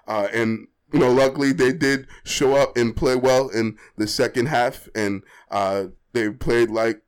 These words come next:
the Celtics team that we all, we expect them to play and they're capable of playing, uh,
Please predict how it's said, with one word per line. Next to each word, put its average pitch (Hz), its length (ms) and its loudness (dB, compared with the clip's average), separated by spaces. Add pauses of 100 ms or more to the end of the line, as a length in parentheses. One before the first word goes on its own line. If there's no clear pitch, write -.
(100)
the 113 80 -4
Celtics 117 760 -4 (200)
team 123 420 0 (280)
that 107 380 -2 (300)
we 127 180 0
all, 123 160 4
we 120 260 -8
expect 123 600 -6
them 123 160 0
to 113 80 2
play 127 280 0
and 110 280 -2
they're 113 140 0
capable 117 580 -2
of 107 160 -10
playing, 113 400 0 (300)
uh, 104 220 0